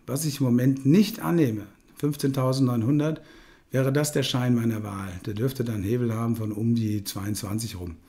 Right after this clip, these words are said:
Das ist dieser fünfzehntausendeinhundertsiebener. Obacht, der ändert sich jeden Tag. Wer es ein bisschen bequemer haben will, vierzehntausendachthunderteins.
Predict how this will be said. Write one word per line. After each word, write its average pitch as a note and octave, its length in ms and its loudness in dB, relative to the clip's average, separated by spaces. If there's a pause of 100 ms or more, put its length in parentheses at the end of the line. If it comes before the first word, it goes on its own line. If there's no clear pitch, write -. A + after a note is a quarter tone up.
(540)
Das A#2 160 -2
ist B2+ 100 -4
dieser B2 160 0
fünfzehntausendeinhundertsiebener. B2 1500 0
Obacht, D#3 380 0
der A2+ 140 -6
ändert C3+ 320 2
sich A#2+ 160 -4
jeden A#2 260 2
Tag. F#2+ 380 -6 (880)
Wer B2 180 2
es B2 140 2
ein B2 80 2
bisschen C#3 280 2
bequemer B2+ 460 2
haben C3+ 240 4
will, B2+ 120 2
vierzehntausendachthunderteins. A#2+ 1700 -2